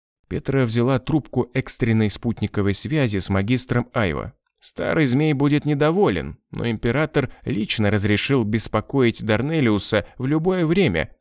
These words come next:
к большому неудовольствию последнего. Ждать пришлось долго. Наконец,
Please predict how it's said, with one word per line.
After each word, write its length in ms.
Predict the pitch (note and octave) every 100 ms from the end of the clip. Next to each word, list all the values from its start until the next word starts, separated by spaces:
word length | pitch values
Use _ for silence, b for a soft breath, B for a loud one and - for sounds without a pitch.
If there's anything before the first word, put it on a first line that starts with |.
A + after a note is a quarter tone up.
| -
к 80 | A#2
большому 440 | A#2 A2 B2 A2
неудовольствию 760 | A2+ A#2 A#2+ A2 F#2 - G2+
последнего. 600 | - B2+ - E2 A1+ A1 - _ _ _ _ -
Ждать 440 | F#2+ F#2 A2 D#3+
пришлось 480 | - D#3 - D3 D3+
долго. 480 | B2+ F#2 D#2+ D2 - _ _
Наконец, 680 | G2+ G2+ G2 G2+ C3+ -